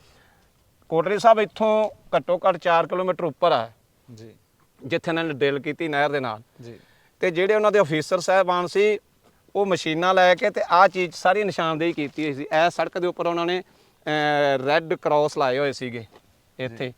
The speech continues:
Speaker 1: ਖੇਤ ਦੇ ਵਿੱਚ ਜਿੱਥੇ ਕਿਤੇ ਉਹਨਾਂ ਨੂੰ ਪੁਆਇੰਟ ਮਿਲਦਾ ਸੀ ਉੱਥੇ ਇੱਟਾਂ ਲਾ ਦਿੰਦੇ ਸੀਗੇ।
Speaker 2: ਜੀ।
Speaker 1: ਤੇ ਕਿਸਾਨਾਂ ਨੂੰ ਇਹ ਕਿਹਾ ਸੀਗਾ ਕਿ ਕਿਰਪਾ ਕਰਕੇ ਇੱਟਾਂ ਨਾ ਪੁੱਟਿਆ ਜੀ।
Speaker 2: ਜੀ।
Speaker 1: ਹਿਸਾਬ ਲਾ ਲਓ ਵੀ ਉਹ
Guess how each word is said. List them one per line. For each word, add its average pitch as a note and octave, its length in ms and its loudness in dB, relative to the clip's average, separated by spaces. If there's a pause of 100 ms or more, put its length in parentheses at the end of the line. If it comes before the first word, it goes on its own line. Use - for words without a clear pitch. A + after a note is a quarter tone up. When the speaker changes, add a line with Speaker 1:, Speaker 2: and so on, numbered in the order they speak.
(400)
Speaker 1:
ਖੇਤ D#3+ 260 -2
ਦੇ F3+ 120 0
ਵਿੱਚ F#3+ 180 -2
ਜਿੱਥੇ F3+ 280 -4
ਕਿਤੇ F3+ 120 -6
ਉਹਨਾਂ F#3 140 -4
ਨੂੰ F3+ 60 -10
ਪੁਆਇੰਟ D#3+ 300 -2
ਮਿਲਦਾ E3 280 0
ਸੀ G3+ 60 2
ਉੱਥੇ F3+ 320 -4
ਇੱਟਾਂ G3 280 2
ਲਾ D#3+ 160 8
ਦਿੰਦੇ C3+ 300 -6
ਸੀਗੇ। A#2 260 -14 (380)
Speaker 2:
ਜੀ। A2 100 -20
Speaker 1:
ਤੇ D#3+ 100 -4
ਕਿਸਾਨਾਂ D#3+ 420 2
ਨੂੰ F3 80 -2
ਇਹ E3+ 140 -2
ਕਿਹਾ F3 200 4
ਸੀਗਾ F3 220 -2
ਕਿ E3 120 -8
ਕਿਰਪਾ D3+ 280 -2
ਕਰਕੇ D#3 320 -4
ਇੱਟਾਂ D3+ 240 0
ਨਾ C3 180 -2
ਪੁੱਟਿਆ A#2 400 -6
ਜੀ। A2 80 -14 (360)
Speaker 2:
ਜੀ। G#2 60 -20
Speaker 1:
ਹਿਸਾਬ - 760 -2
ਲਾ D#3 120 4
ਲਓ F#3+ 120 2
ਵੀ G#3+ 160 -4
ਉਹ G#3 180 2